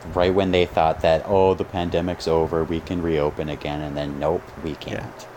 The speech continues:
Speaker 2: I mean, that was, that was, like, a few weeks after they had first closed.
Speaker 1: Yeah.
Speaker 2: Okay, okay. Uh, but yeah, yeah, a lot of, a lot of Minnesota rep in these movies.
Speaker 1: Woo!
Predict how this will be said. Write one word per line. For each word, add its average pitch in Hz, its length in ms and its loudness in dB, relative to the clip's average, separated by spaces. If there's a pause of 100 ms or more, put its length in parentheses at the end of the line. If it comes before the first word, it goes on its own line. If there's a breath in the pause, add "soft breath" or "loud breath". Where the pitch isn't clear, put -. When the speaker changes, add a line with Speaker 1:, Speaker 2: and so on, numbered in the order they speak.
Speaker 2:
I 123 80 4
mean, 113 180 4
that 117 100 6
was, 117 200 2
that 117 260 2
was, 135 160 4
like, 107 200 2
a - 20 -2
few 123 240 2
weeks 107 340 2
after 101 200 0
they 98 100 4
had 98 100 4
first 101 300 0
closed. 95 500 0 (300)
Speaker 1:
Yeah. 87 380 4 (1000)
Speaker 2:
Okay, 104 380 2 (160)
okay. 104 260 0 (460 loud breath)
Uh, 117 160 4
but 113 100 6
yeah, 151 180 6 (200)
yeah, 160 140 4
a - 20 2
lot 123 240 4
of, 135 240 4
a - 20 2
lot 143 160 4
of 151 220 4 (460)
Minnesota 135 560 4
rep 131 200 2
in 107 100 2
these 98 180 4
movies. 98 460 2 (340)
Speaker 1:
Woo! 277 320 6